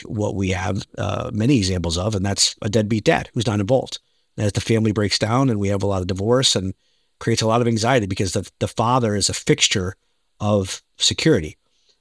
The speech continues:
On the mom side, it's the opposite. It's to back off a little bit. It's to give some space. It's to not be controlling. It's to not be critical. So we, this is why we have so many, like, helicopter moms out there that are hovering over their children,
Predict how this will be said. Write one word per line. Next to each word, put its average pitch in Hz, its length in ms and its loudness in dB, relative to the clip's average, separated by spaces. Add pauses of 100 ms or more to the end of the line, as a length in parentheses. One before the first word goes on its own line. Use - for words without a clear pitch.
(140)
On 131 120 6
the 120 80 2
mom 147 280 4
side, 95 340 0 (880)
it's - 160 -4
the 120 100 0
opposite. 131 480 0 (720)
It's - 160 0
to 120 80 2
back 107 300 0
off 139 260 -2
a 107 40 -6
little 78 160 -4
bit. 60 200 -8 (1120)
It's 110 120 -2
to 117 60 4
give 107 180 4
some 113 120 2
space. - 640 0 (720)
It's - 100 0
to 127 60 2
not 107 160 2
be 107 80 0
controlling. 135 580 0
It's - 220 -4
to - 60 -2
not 90 100 -2
be 98 100 -4
critical. - 440 -2 (180)
So - 180 -2
we, 85 160 -4
this 85 120 -6
is 90 80 0
why 92 100 -2
we 90 120 0
have 92 120 0
so 101 120 4
many, 98 240 -4 (320)
like, - 120 -4
helicopter 110 540 0
moms 131 360 0
out 78 160 -6
there - 260 -10 (420)
that 107 120 2
are 107 80 0
hovering 120 380 2
over 117 200 0
their 110 140 -2
children, - 380 -2